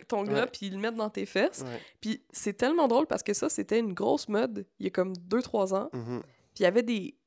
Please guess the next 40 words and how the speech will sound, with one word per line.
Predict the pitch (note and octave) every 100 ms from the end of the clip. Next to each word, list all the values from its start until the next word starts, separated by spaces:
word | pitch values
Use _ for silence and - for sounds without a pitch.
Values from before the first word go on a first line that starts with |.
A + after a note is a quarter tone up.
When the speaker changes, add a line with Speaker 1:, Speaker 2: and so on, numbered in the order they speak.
| -
Speaker 1:
<laughs> | - - - F#4 D#4
il | B3
y |
avait | G#3+
des | C4+ A3+ F#3+
images | F#3+ C4
que | A3
j'avais | F#3+ F3 E3+
vues | F3+ G3 A#3+ C4+ - F#3
de | F3
files | F3+ - A#3 B3 C4 G#3+ -
de | F#3 F3+
personnes | - F#3+ - G#3+ G#3+ A3+ G#3 - _ _ _ _ _ _ _ _
qui | - A3+
revenaient, | G#3+ F#3 G3 G3+ G#3+ B3
genre, | A#3+ A3
au | G#3
Canada, | - G3 F#3 F#3+ A3 A#3
aux | G#3+
États-Unis, | G3 F#3+ G#3 F#3+ G3 G#3+ C4+ F3+
Speaker 2:
<laughs> | E3 - - A3+ B3 B3 G3 A3
Speaker 1:
du | A#3+
Brésil. | A3 A#3 B3 A3 A3+ A#3 E4+
Speaker 2:
Oh, | E4 B3 B2
wow. | A#2 A2+ A2+
Speaker 1:
Puis | G#3+
il |
y | A3
avait | G#3+ G#3+
tout | - D4 -
comme, | A#3+ A3 A#3 A3 F#3+ - _ _ _ _
tu | - C4+
sais, | B3
parce | A#3+
que | A3+
quand | B3+
tu | C#4+ A3
reviens | G#3 B3+
d'une, | A3+ G3
euh, | F#3 F#3 F3+ F3